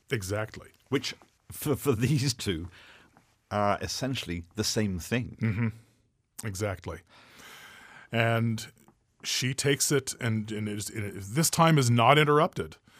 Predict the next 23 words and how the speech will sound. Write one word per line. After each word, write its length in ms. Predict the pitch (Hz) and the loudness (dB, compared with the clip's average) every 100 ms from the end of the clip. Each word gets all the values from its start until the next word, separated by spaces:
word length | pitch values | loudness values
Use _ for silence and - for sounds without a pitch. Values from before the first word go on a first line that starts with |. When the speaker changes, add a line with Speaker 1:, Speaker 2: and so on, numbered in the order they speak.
| - - _ | -20 -20 _
Speaker 1:
takes 260 | - 123 - | -4 -2 -2
it 100 | 117 | -2
to 160 | 127 117 | 0 0
its 140 | - | -2
climactic 720 | - - 117 123 127 127 123 | -4 2 2 4 2 0 -6
phrase, 600 | - 131 127 143 160 - - - - - - - - | -2 0 2 2 0 -2 -6 -16 -20 -20 -20 -20 -6
and 120 | 107 | -2
then 80 | 120 | -2
it 80 | 110 | -2
just 180 | 131 | -4
kind 200 | - 123 | -2 0
of 100 | 120 | 0
dies 380 | 110 110 117 117 | 0 2 2 0
down, 480 | 107 117 131 151 175 | -2 -2 0 -2 -4
and 380 | 104 98 98 98 | -4 -4 -4 -8
as, 800 | - 101 98 98 98 - - - - - | -8 -10 -8 -6 -4 -2 -4 -6 -12 -8
as 180 | 107 107 | -6 -4
the 80 | |
music 320 | 104 117 113 - | -4 -4 -4 -4
settles 380 | - 113 110 101 | -2 -2 -4 -4
down, 420 | 117 131 117 113 | -2 0 0 -2
she 580 | - - 117 113 113 110 _ | -4 -4 -4 -4 -4 -8 _
sinks 600 | - - 110 - - - | -8 -6 -6 -4 -4 -6